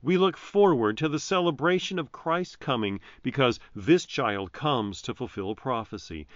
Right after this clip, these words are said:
He comes to fulfill the law perfectly. He comes to suffer and to die in our place. He comes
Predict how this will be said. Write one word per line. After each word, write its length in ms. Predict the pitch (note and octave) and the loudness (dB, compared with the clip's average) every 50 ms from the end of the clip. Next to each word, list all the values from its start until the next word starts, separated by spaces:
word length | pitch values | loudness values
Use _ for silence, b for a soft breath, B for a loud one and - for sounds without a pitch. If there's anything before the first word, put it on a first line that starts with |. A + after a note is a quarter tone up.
| B B | B B
He 160 | - D#3+ D3+ | -4 -4 -2
comes 460 | - - E3 F3 D#3+ C#3 B2 G#2+ B B B B | 0 0 2 4 4 4 2 0 B B B B
to 100 | - D#3 | 0 0
fulfill 400 | C#3 B2+ C#3 A#2 - C#3 C#3 C#3+ | 2 2 0 0 2 2 2 4
the 80 | C#3+ D3+ | 4 2
law 260 | D3 C3 A#2+ A#2+ B2 A#2+ | 2 2 2 0 0 -2
perfectly. 680 | - - D3+ D3+ C3 C#3 B2+ - - G2 F2 D#2+ D2+ b b b b | 0 0 0 0 0 -2 -4 -4 -4 -4 -4 -4 -6 b b b b
He 160 | - D3 D#3 | -2 -2 -2
comes 460 | - - E3+ F3 E3 C#3+ B2+ A2 - B B B | 0 0 2 2 4 4 2 0 -4 B B B
to 100 | - E3+ | -4 -4
suffer 520 | D#3 - - G3 F3 C#3+ - - A2+ G2+ b b b | -4 0 0 0 0 0 0 -2 -2 -2 b b b
and 160 | C#3+ C#3+ C3+ | -6 -6 -4
to 80 | - C#3 | -6 -4
die 360 | A#2+ D3+ C#3+ B2+ A#2 G#2+ G2 | -2 0 0 0 0 0 -2
in 180 | F#2+ F#2 G2 | -4 -6 -8
our 320 | - A#2 G#2+ G#2 G#2+ A#2 A#2+ | -10 -8 -8 -6 -6 -6 -8
place. 580 | - - C3+ C3+ B2 A2 F#2 E2+ - - - B B B B | -6 -2 -2 0 0 0 -2 -4 -8 -14 -16 B B B B
He 140 | - D3 A#2+ | -8 -8 -8
comes 480 | - - D3 D#3 D3 C3+ A#2 G#2 - | -4 0 2 2 4 2 2 0 -4